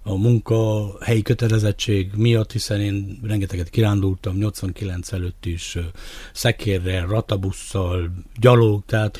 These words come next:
megismertem azt a közösséget, amit nagyon szeretek. Meg egyszer záróért, ugye mindenki d-, dicséri így úgy Erdélyt, tehát Erdélyt úgy lehet megismerni igazán, nem csak a táj szépségéről, hanem el kell menni egy, ö, székely faluba, el kell beszélgetni a,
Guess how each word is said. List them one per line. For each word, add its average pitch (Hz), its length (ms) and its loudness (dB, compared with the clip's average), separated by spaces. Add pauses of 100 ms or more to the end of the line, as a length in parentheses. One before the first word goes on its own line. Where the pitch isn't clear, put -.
(120)
megismertem 101 1000 -2
azt - 340 -6
a 92 100 -2
közösséget, 117 560 0
amit 127 140 4
nagyon 113 240 4
szeretek. 92 640 -4 (220)
Meg 123 340 6
egyszer 113 280 0
záróért, 113 540 2
ugye 113 180 2
mindenki 110 480 2
d-, 98 360 -2
dicséri 104 460 -2
így 101 120 -2
úgy 101 160 -2
Erdélyt, 113 400 0
tehát - 440 -6
Erdélyt 113 380 0
úgy 110 80 4
lehet 98 180 -2
megismerni 98 580 -2
igazán, 98 480 -2 (280)
nem 120 140 6
csak - 200 0
a 107 60 2
táj 117 280 2
szépségéről, 117 680 2
hanem 117 280 0
el 90 200 -2
kell 90 180 -4
menni 85 380 -4
egy, 82 240 -8
ö, 82 120 -4 (500)
székely 95 340 -2
faluba, 98 580 2
el 101 100 0
kell 101 140 -2
beszélgetni 90 540 -4
a, 85 360 -8